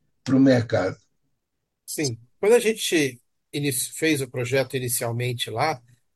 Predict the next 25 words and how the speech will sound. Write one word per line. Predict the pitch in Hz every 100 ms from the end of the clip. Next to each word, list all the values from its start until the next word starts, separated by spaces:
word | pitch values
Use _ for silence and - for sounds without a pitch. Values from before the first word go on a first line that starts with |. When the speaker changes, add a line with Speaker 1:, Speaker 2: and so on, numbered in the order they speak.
| _
Speaker 2:
nós | 135 131
fizemos | 123 156 131 156 165
uma | 156 165
validação. | 147 165 156 131 - 143 151 139 - _ _ _ _ _ _ -
Na | 131
época | 139 143 - 135 143
foi | 123 - 147 131 _
com | 151 135
um | 131
grupo | 139 156 151
de | 131
empresas | 127 123 135 123 113
aeroespaciais, | 123 120 - 120 107 - 117 135 156 - - _ _ _ _ _
que | - 151
é |
um | 151
grupo | 139 147 151
de | 139 135
empresas | 123 135 120 123 -
que | - 139
é, | 131 127 123 120 - _ _ _ _ _
que | 190 202
é | 190
suportado | - 196 202 - 180 196 143
pelo | 147 135